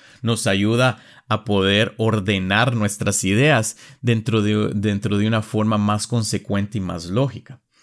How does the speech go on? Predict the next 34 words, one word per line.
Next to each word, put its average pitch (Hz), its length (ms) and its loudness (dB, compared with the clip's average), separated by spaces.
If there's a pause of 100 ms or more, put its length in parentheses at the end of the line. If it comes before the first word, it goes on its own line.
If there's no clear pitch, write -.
(360)
Es 131 200 0
por 170 180 2
esto 180 280 2
que 160 140 4
hoy 165 120 4
en 151 180 0
día, 165 340 2 (300)
eh, 110 400 2
podremos 117 540 2
decir 123 500 0 (300)
que 117 320 2
se, 104 380 0
se, - 260 -2
tenemos 139 680 -2
en 123 100 0
una 127 180 0
alta 123 460 -2
estima 113 640 0
a 98 60 0
las 98 200 -2
personas 113 540 -4
que 110 140 -4
son 110 300 -2
estudiadas, 104 840 -2
que 98 120 -6
tienen 107 480 -2 (220)
bastante 110 640 -2
formación 101 680 -2
académica. 95 800 -2 (500)
Y, 127 680 4
eh, 113 260 0
como 127 240 2
sociedad 110 600 0
buscamos 131 760 0